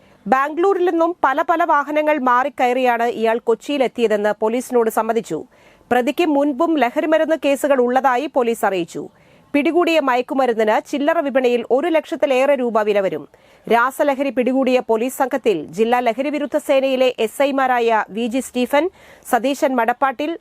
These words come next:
റോയ് പൗലോസ്, പി എം മൂസ, വി യു സിൽജോ, സീനിയർ സി പി ഒമാരായ എ യു റജി, ബിനു എം ജെ എന്നിവരും, കൊരട്ടി സബ് ഇൻസ്പെക്ടർ മുഹമ്മദ് ഷിഹാബ് കുട്ടശ്ശേരി, അഡീഷണൽ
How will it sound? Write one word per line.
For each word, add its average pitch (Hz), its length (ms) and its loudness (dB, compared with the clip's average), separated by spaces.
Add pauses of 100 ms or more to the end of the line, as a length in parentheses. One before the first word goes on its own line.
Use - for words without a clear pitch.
(120)
റോയ് 226 280 0
പൗലോസ്, 277 500 0
പി 247 80 -2 (100)
എം 233 120 -6
മൂസ, 220 200 -2 (300)
വി 233 120 -4
യു 254 160 -2
സിൽജോ, 220 380 2 (480)
സീനിയർ 339 380 2
സി 330 160 0
പി 330 140 2
ഒമാരായ 277 520 2 (160)
എ - 100 4
യു 277 160 -2
റജി, 240 280 0 (200)
ബിനു 285 180 2 (140)
എം 247 160 -2
ജെ 247 100 4 (140)
എന്നിവരും, 208 340 0 (460)
കൊരട്ടി 247 340 0
സബ് 240 160 -2
ഇൻസ്പെക്ടർ 311 480 -2
മുഹമ്മദ് 294 380 -2
ഷിഹാബ് 262 340 -4
കുട്ടശ്ശേരി, 214 540 0 (200)
അഡീഷണൽ 294 440 -2